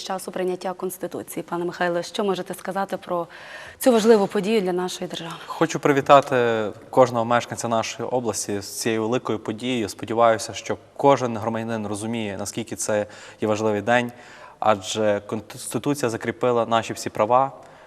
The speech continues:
Speaker 2: Конституція закріпила правові основи нашої держави,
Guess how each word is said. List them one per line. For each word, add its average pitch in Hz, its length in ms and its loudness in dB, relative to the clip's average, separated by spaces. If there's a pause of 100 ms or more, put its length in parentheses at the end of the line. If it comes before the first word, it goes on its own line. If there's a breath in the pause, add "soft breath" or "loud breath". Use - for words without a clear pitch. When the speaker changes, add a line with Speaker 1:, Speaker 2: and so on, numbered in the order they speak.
(120)
Speaker 2:
Конституція 117 800 0
закріпила 113 600 2
правові 113 460 -2
основи 107 300 -2
нашої 107 320 -4
держави, 123 500 6